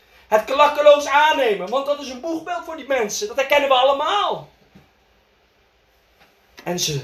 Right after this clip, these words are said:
zwakken weer af. Of ze, nog erger, ze verliezen hun geloof, wat geen eens hun eigen schuld is. Weet je wie er he-, nog meer verdriet heeft?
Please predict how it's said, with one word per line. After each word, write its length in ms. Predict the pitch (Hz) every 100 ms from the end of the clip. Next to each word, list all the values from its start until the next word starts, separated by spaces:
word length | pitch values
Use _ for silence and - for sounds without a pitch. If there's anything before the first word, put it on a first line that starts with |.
| -
zwakken 440 | - 151 185 175
weer 200 | 165 151
af. 320 | - - - - _ _ _ _ -
Of 180 | 143
ze, 180 | - 143
nog 140 | 147 139
erger, 300 | 165 175 -
ze 160 | 139
verliezen 360 | 131 160 170 156
hun 100 | 151
geloof, 320 | 160 151 143
wat 140 | 143 -
geen 140 | 170
eens 160 | 180 175
hun 100 | 156
eigen 280 | 165 170
schuld 300 | 151 165 147
is. 240 | 101 - - _ _ _ _ _ _ _ _
Weet 280 | - 185 196
je 60 | 175
wie 120 | 170
er 80 | 135
he-, 140 | 143
nog 200 | 180 208
meer 140 | 208 208
verdriet 340 | 170 151 202
heeft? 300 | 131 180